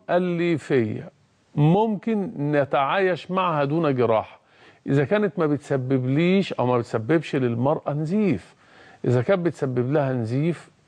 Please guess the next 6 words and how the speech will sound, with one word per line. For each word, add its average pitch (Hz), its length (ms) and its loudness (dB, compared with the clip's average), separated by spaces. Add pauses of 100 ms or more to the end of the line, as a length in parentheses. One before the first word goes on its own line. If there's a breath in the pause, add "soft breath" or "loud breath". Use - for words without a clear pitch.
(100)
هنا 170 320 4
نبدا 156 380 0
نبحث 131 480 -4
عن 127 360 -2 (120)
علاجات 110 520 0 (140)
اخرى". - 240 -12